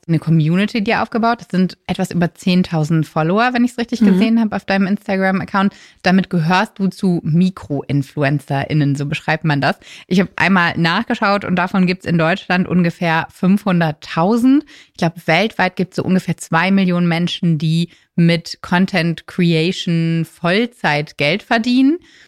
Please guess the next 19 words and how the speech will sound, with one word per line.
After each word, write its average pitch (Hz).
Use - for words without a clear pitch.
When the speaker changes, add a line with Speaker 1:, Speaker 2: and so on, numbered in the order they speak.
Speaker 1:
Empfindest 220
du 240
dich 240
als 214
Mikroinfluencerin 247
in 247
deinem 240
Kosmos? 262
Ich -
finde, 170
das -
kann -
man 190
irgendwie 175
so 156
schwer 151
greifen. 156
Speaker 2:
Ja, 214
also 202